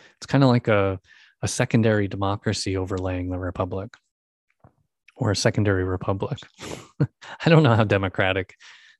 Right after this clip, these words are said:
that system is, but we do have voting. You can vote for your school board members, so I highly recommend you pay attention to that. Explore local opportunities for apprenticeships that are available in your area.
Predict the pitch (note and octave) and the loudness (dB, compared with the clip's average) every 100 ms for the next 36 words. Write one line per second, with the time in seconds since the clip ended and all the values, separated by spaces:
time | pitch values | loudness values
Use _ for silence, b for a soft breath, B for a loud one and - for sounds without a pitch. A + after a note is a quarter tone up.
0 | - F#2 - G2+ - G2+ F#2 F2 - A2+ | -6 -6 -4 -4 -2 -2 -2 -4 -2 0
1 | A#2+ C#3+ C#3 C#3 D3+ B2+ G#2 G2+ G#2+ B2 | 2 4 4 4 2 2 0 -4 -4 -4
2 | A2 B2 C3+ C3 B2+ - - G#2+ G2+ F#2+ | 0 0 0 -2 -2 -4 -6 -6 -6 -8
3 | F#2 F#2 F#2 G2+ G#2 G#2 A2 G#2 G#2 - | -10 -10 -4 -2 -2 -2 -2 -2 -4 -4
4 | G2+ G2+ - G2+ - G2+ - G#2 A2 G2+ | -4 -4 -4 -4 -4 -8 -8 -8 -6 -4
5 | F#2 - _ _ _ _ _ _ _ _ | -6 -12 _ _ _ _ _ _ _ _
6 | _ _ _ _ _ _ _ b b b | _ _ _ _ _ _ _ b b b
7 | _ _ _ _ - D3+ - - E3 E3+ | _ _ _ _ -4 -2 -4 -2 4 6
8 | G3 C#3+ C#3 D3+ E3 D3 C3+ B2 - A2+ | 8 8 6 6 4 4 2 -2 0 -2
9 | B2+ C#3+ D3+ - - A2+ - D3+ G3+ - | -2 -2 -4 -6 -4 -4 -2 -2 -2 -2
10 | C#3+ - G#2 _ - - - A#2+ G#2 G2 | -4 -4 -8 _ -12 -12 -2 2 2 2
11 | G2 G2 F#2+ G2+ F#2+ G2 G2+ G2 F#2 F#2+ | 0 0 -2 -2 -2 -2 -4 -4 -4 -8